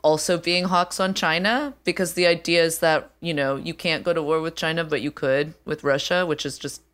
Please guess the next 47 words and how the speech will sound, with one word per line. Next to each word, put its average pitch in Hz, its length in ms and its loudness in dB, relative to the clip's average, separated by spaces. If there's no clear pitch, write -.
crazy 151 260 0
talk, 185 360 2
but 143 280 0
these 143 160 -2
people 147 240 -2
are - 20 2
crazy 139 280 -4
people. - 480 -4
Um, 156 640 4
and 175 180 2
then 156 200 2
that 151 160 4
would 156 140 -2
give 156 160 -2
you 156 120 0
a 160 60 0
strategic 156 540 -6
position 143 380 -4
against - 440 -6
China, 185 460 -2
right? 175 340 2
So 208 320 4
I 208 100 8
know 247 240 6
that 269 240 2
that 165 240 6
is, 170 240 0
like, 151 220 2
and 180 140 2
that 202 120 2
was 220 160 0
always 175 640 2
kind 160 320 -2
of 151 400 0
a 147 80 -2
big 160 280 -2
talking 160 380 0
point 160 240 -4
of 151 100 -8
a 151 40 0
lot 147 160 2
of 147 100 -8
Clinton 185 380 -2
people 143 400 -4
at - 100 -2
State - 240 -6
Department. - 640 -4